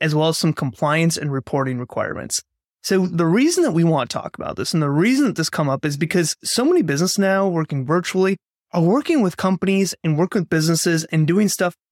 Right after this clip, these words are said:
all around the world. And so oftentimes it comes up, how do I treat this foreign income that I'm receiving? How do I report this? Do I need to report this? If I make income in another country,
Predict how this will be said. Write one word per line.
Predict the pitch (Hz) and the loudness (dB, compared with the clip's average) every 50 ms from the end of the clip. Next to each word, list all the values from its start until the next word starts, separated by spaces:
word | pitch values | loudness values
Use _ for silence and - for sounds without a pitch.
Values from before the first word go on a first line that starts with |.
| _ _ _ _ | _ _ _ _
all | - 156 156 151 | -2 0 2 2
around | 147 147 139 135 131 | 2 2 0 0 -2
the | 123 | -2
world. | 120 - - - - - - _ _ _ _ _ - | -4 -6 -6 -8 -8 -10 -14 _ _ _ _ _ -2
And | 175 175 170 | 0 2 2
so | - - 180 175 165 156 _ _ _ _ _ _ _ - | 2 2 2 2 0 0 _ _ _ _ _ _ _ -2
oftentimes | 175 180 208 214 - 233 190 - - 175 165 160 143 156 | 0 0 0 2 2 0 0 0 0 0 0 2 0 -2
it | 147 - | -2 -2
comes | - 165 151 135 | 0 0 0 2
up, | 135 120 127 143 - - | 0 0 -2 -2 -4 -6
how | - - - 202 220 | -6 -2 -2 0 2
do | 214 240 247 | 4 4 4
I | 208 180 | 2 0
treat | - - - - 165 160 165 165 | 0 -2 -2 -2 -2 -2 -2 -2
this | 151 143 - - - _ _ | -2 -2 -2 -6 -8 _ _
foreign | - 170 160 147 143 143 135 | -2 0 0 2 0 0 -2
income | - - 135 135 135 - - 135 131 127 | -4 -4 -4 -4 -4 -4 -2 0 0 0
that | 120 | 0
I'm | 120 120 127 127 | 0 -2 -2 -2
receiving? | 127 113 - - - 147 131 117 - - - - _ _ _ | -4 -4 -4 -2 -2 -2 -2 -2 -4 -8 -10 -10 _ _ _
How | - - 180 208 | -6 -2 0 2
do | 226 233 226 226 | 2 4 4 2
I | 208 | 2
report | 196 180 165 - - - 156 151 143 | 2 2 0 -2 -2 -2 0 0 0
this? | - - - - - | -4 -8 -10 -8 -2
Do | - 156 | 0 2
I | 156 | 2
need | 175 170 202 240 254 247 | 4 4 4 2 2 2
to | 196 | 0
report | 147 113 - - - - - - | 0 -2 -4 -8 -10 -10 -10 -10
this? | - - - | -10 -10 -8
If | 165 - | -4 -2
I | 160 170 | 0 2
make | 180 190 226 226 - 220 | 2 2 2 0 0 0
income | 208 202 202 202 196 190 | 0 2 2 2 2 2
in | 180 | 2
another | 170 170 170 175 165 | 2 0 0 -2 -4
country, | - 185 175 - - 185 175 | -2 -2 -4 -2 -2 -2 -4